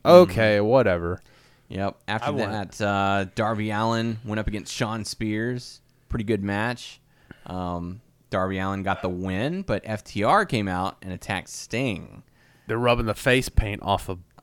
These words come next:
Speaker 1: Off of Darby and Sting.
Speaker 2: Yeah, so
Speaker 1: Throughout
Speaker 2: I actually
Speaker 1: the
Speaker 2: like how this is going out. I like how the setup, what we're gonna have is F T R versus Sting and Darby. I'm like, "Dude, they're just doing good stuff all around."
Speaker 1: Yeah. It's
Speaker 2: Really.
Speaker 1: simple storytelling,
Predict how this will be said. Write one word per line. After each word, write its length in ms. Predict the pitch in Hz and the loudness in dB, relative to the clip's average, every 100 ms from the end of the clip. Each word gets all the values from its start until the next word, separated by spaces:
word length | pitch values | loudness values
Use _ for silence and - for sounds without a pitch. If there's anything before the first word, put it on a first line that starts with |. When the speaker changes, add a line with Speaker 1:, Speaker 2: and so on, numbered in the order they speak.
| - | -6
Speaker 1:
Off 140 | 98 98 | -4 -2
of 120 | 92 | 2
Darby 460 | 82 113 104 98 139 | 4 6 4 0 0
and 180 | 247 | 0
Sting. 320 | - - 92 92 | -2 -4 -4 0
Speaker 2:
Yeah, 200 | 120 117 | 2 4
so 160 | - | 6
Speaker 1:
Throughout 80 | 151 | 8
Speaker 2:
I 100 | 190 | 10
actually 180 | 214 233 | 10 10
Speaker 1:
the 60 | 214 | 10
Speaker 2:
like 140 | 202 | 10
how 120 | 196 180 | 8 4
this 140 | 151 | 2
is 100 | 131 | -2
going 300 | 127 156 135 | 2 2 2
out. 140 | 123 | -2
I 20 | 110 | -6
like 180 | 127 | -6
how 140 | - 131 | -2 -2
the 80 | 110 | -2
setup, 480 | - 135 123 117 - | -2 2 2 0 -2
what 180 | 110 82 | -2 0
we're 80 | 107 | 0
gonna 140 | 113 | 0
have 280 | 110 104 - | 0 -2 -4
is 220 | 90 95 | -8 -4
F 180 | 117 110 | -4 -4
T 140 | - | 0
R 180 | 110 107 | 2 2
versus 320 | 101 101 101 | 0 -4 -6
Sting 320 | - 107 101 | -6 -4 -4
and 80 | 95 | -4
Darby. 300 | 92 104 104 | 0 0 0
I'm 100 | 104 | -2
like, 180 | 117 117 - - - - - - | -2 -4 -10 -20 -20 -20 -12 -2
"Dude, 280 | 240 233 | 0 4
they're 100 | 214 | 6
just 240 | 233 240 - | 8 6 4
doing 220 | 233 214 | 2 2
good 180 | 180 190 | 0 -2
stuff 300 | - 175 151 | 6 8 10
all 180 | 143 127 | 12 10
around." 400 | 107 90 87 85 104 | 8 0 -4 -6 -6
Speaker 1:
Yeah. 220 | 95 - - _ _ _ _ _ _ | -8 -10 -16 _ _ _ _ _ _
It's 80 | 113 | 2
Speaker 2:
Really. 220 | 127 92 | 4 4
Speaker 1:
simple 260 | 147 160 165 | 2 -2 -6
storytelling, 800 | - 143 151 110 90 - - | -4 -4 -4 -4 -8 -14 -20